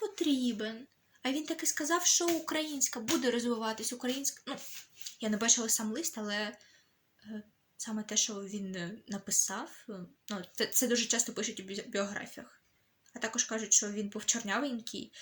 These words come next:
і з тих, е, фоток, які ви бачили в попередньому дописі, у нього були вуса. Його можна запам'ятати хоча б за вусами.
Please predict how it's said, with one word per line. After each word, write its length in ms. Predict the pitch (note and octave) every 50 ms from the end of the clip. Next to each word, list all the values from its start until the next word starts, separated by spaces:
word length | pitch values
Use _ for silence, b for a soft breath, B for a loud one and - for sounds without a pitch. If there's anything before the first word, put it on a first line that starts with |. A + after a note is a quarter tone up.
| B B B
і 80 | B A#3+
з 100 | A#3+ -
тих, 340 | - - A#3+ A#3+ - - A#3
е, 180 | G#3+ G3+ G3
фоток, 480 | G3 - - - A3+ A3 - G3 F#3+ -
які 220 | - - - A#3+
ви 120 | G#3+ G#3 G3
бачили 400 | G3 G3 G3 G3 - A#3 G3+ G3
в 40 | F#3
попередньому 480 | - - G#3+ A3 G#3+ G#3+ G3+ F#3+ F#3
дописі, 800 | F3+ G3 G3+ - - C4+ - - - - G3+ G3 F#3+ F3+ F3 - -
у 60 | G#3+
нього 200 | G#3 A3 A3 G#3
були 220 | G3+ A3 A3 A3
вуса. 400 | G#3 E3 D#3+ E3+ - - - - -
Його 160 | G#3 A3+ A#3
можна 300 | A3 A#3+ B3 A#3+ A3 G3
запам'ятати 600 | G3 - - - F3+ F#3 - A3 A#3+ A#3+ - -
хоча 240 | - G3+ F#3+ - G#3+
б 20 | G3+
за 120 | F3+ F3+ -
вусами. 380 | - - - - - - B3